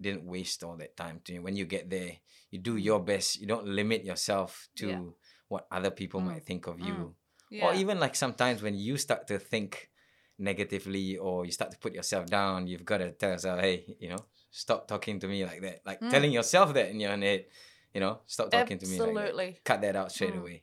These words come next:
Speaker 1: you know?
Speaker 2: I think we're our harshest critics, um, and we can be our harshest judges as well.
Speaker 1: Mm.
Speaker 2: Um, I think it's about learning how to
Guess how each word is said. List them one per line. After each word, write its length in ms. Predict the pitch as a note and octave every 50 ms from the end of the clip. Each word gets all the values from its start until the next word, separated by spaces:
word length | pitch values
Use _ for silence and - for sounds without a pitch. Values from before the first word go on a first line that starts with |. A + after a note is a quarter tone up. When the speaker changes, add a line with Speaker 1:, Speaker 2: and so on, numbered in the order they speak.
| _
Speaker 1:
you 100 | - E2
know? 140 | D#2+ - - -
Speaker 2:
I 80 | B3+
think 220 | A#3+ D#4+ D4+ D#4 C4+
we're 180 | C4+ C4 B3+
our 240 | A#3+ - - G#3 G#3
harshest 560 | G3+ - - G3+ G#3 G#3 - - A3 - -
critics, 580 | - - F#3+ F3+ G#3+ B3 - - - - - - _ _ _ _ _ _ _ _ _
um, 540 | - - G#3 G#3 G3+ G3+ G3+ G3 F#3+ F#3+ - -
and 180 | - F#3+ G3
we 120 | G3 G3+ F#3+
can 400 | - - A3+ G#3 G#3 A3 A3+ G3+
be 640 | G#3+ G#3 G3+ F#3+ F#3+ F#3+ F#3 F#3 F3+ F3+ F3+ - _ _ _ _ _ _ _ _ -
our 140 | F3+ F#3 F3+
harshest 760 | - - G3+ F#3 F3+ F#3 - - F#3+ F3+ F3 - - _
judges 560 | - - B2+ C#3+ D#3 - F#3+ G3+ A#3+ C4 A#3 F#3+
as 160 | E3 D#3+ F3
well. 420 | - - - - - D4 D4 _ _ - -
Speaker 1:
Mm. 60 | - -
Speaker 2:
Um, 480 | F#3+ F#3+ F#3+ F#3 F#3 F3+ F3+ F#3+ F3+ _ _ - _ -
I 100 | - G#3
think 240 | G#3+ A#3+ A#3 A#3+ -
it's 160 | B3 - -
about 300 | A#3+ G#3 A3+ A3 - -
learning 520 | F3 F#3+ F#3 F#3+ F#3 F#3 F#3+ G3 F#3+ F#3+ F#3+
how 460 | F3 E3 G3+ F#3+ F3+ F#3 F#3 F#3 F3+ -
to 600 | - - G3 F#3 F3+ F3 F3 F3 E3+ E3+ E3 E3+